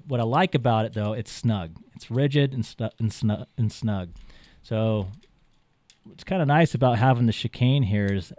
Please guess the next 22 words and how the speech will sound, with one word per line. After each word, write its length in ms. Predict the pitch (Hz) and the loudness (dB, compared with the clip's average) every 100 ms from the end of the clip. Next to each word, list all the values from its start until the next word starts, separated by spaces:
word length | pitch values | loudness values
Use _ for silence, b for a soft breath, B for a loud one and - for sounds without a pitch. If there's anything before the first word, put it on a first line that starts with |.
| - | -4
how 220 | 117 117 | 0 0
rigid 420 | 101 120 123 113 | 2 0 2 -2
this 160 | 110 - | -2 -2
handle 400 | 113 113 113 123 | -2 0 0 0
is, 160 | 117 | 0
and 80 | 107 | 0
the 60 | 101 | -4
carabiner, 580 | - 117 117 113 104 | -2 -2 -2 -2 -2
it 80 | 98 | -2
kinda 220 | - 139 | -2 -2
protects 600 | 123 113 - 120 117 - | 0 -4 -2 -2 -2 -6
from 200 | - 110 | -8 -6
side 320 | 98 110 107 101 | -4 -2 -2 -2
loading 500 | 101 101 98 92 87 B B B | -2 -2 -2 -4 -8 B B B
the 120 | 113 101 | -8 -4
actual, 760 | 104 101 - 98 101 95 95 _ _ _ - | -4 -4 -6 -6 -4 -6 -8 _ _ _ -8
uh, 360 | 98 92 87 85 - _ - - | -6 -4 -6 -10 -14 _ -20 -16
chain 280 | - 117 104 | -4 -2 0
link 200 | 101 92 | -2 -4
prusik. 420 | - 92 - 58 - _ _ _ _ _ | -6 -6 -8 -18 -20 _ _ _ _ _
All 60 | 101 | -4
right. 260 | 95 101 | -2 -2